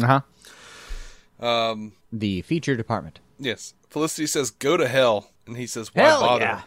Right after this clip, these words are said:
Speaker 2: He says, "Why bother? I'm gonna bring it to us."
Speaker 1: Yeah.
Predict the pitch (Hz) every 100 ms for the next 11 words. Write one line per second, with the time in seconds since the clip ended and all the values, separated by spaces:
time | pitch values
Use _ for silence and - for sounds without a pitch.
0 | _ - 120 127 110 - - 113 120 117
1 | 120 113 104 - _ 117 120 117 110 104
2 | 110 110 - 104 101 92 - - - _
3 | - 98 101 104